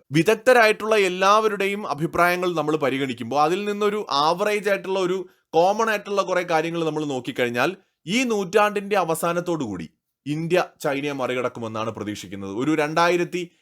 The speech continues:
എഴുപത്തി അഞ്ചൊക്കെ ആകുമ്പോൾ ടോട്ടൽ ജി ഡി പിയിൽ അടക്കം ഇന്ത്യക്ക് ചിലപ്പോൾ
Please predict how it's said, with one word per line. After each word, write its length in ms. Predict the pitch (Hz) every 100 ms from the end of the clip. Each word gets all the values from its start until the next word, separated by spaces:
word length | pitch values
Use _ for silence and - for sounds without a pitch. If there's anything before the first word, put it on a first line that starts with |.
| _ 135
എഴുപത്തി 540 | 151 175 196 202 202
അഞ്ചൊക്കെ 480 | 180 170 180 180 147
ആകുമ്പോൾ 420 | 113 101 95 196 - _ _ -
ടോട്ടൽ 340 | 165 165 180
ജി 180 | 156 151
ഡി 120 | 156
പിയിൽ 260 | 156 160 151
അടക്കം 360 | 135 131 175
ഇന്ത്യക്ക് 360 | 160 127 131 127
ചിലപ്പോൾ 400 | 123 110 165 226